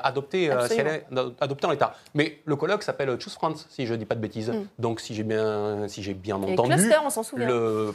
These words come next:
Speaker 1: le, le président de la République lui-même a choisi de parler ce, ce, ce
Speaker 2: Mm.
Speaker 1: globish, euh, réducteur. Donc, finalement, voilà,
Speaker 2: Alors que
Speaker 1: tout
Speaker 2: c'est
Speaker 1: ça est
Speaker 2: totalement
Speaker 1: un
Speaker 2: interdit par la loi Toubon, hein.
Speaker 1: tout ça est un, est, est, est un nivellement, euh, par le bas, une, une réduction de notre façon de penser, euh,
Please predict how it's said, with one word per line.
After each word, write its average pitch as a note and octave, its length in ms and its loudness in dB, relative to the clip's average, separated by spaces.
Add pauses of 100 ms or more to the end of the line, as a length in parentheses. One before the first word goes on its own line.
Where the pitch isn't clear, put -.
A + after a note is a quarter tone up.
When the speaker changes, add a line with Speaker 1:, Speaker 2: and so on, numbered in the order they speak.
(120)
Speaker 1:
le, A#2+ 200 -4
le A2+ 100 -6
président A#2+ 240 0
de A#2 40 2
la A2+ 60 4
République B2 320 0
lui-même E3 400 2 (100)
a D3 80 2
choisi C3 540 -2
de A2+ 140 -2
parler A#2 420 2
ce, B2 420 -2
ce, B2 220 -12
ce - 120 -8
Speaker 2:
Mm. - 60 -6
Speaker 1:
globish, C3 500 -2
euh, G#2 540 2
réducteur. A2 400 0 (300)
Donc, G3 180 2
finalement, A3+ 320 2
voilà, F3 200 4 (100)
Speaker 2:
Alors C4 100 4
que - 60 -4
Speaker 1:
tout A#3 80 2
Speaker 2:
c'est C#4+ 60 2
Speaker 1:
ça C4 140 4
est - 120 4
Speaker 2:
totalement D#4+ 220 4
Speaker 1:
un D#4+ 40 8
Speaker 2:
interdit C#4+ 320 4
par C4 140 4
la G3+ 100 6
loi B3+ 140 4
Toubon, C4+ 380 0
hein. A#3+ 120 -4
Speaker 1:
tout G#3+ 120 -4
ça A3 180 2
est - 100 -4
un, E3 140 4
est, C3+ 180 -2
est, C3 240 -4
est D3 220 -6
un C#3 80 2
nivellement, D#3 720 4
euh, A#2 220 4
par A#2 200 0
le A2 80 -2
bas, D3 360 6
une, A2+ 260 -4
une A2+ 100 0
réduction C#3+ 600 2
de B2+ 80 -2
notre A#2 300 0
façon A2+ 320 -2
de G#2+ 80 0 (340)
penser, D#3+ 520 0 (260)
euh, G#2+ 160 2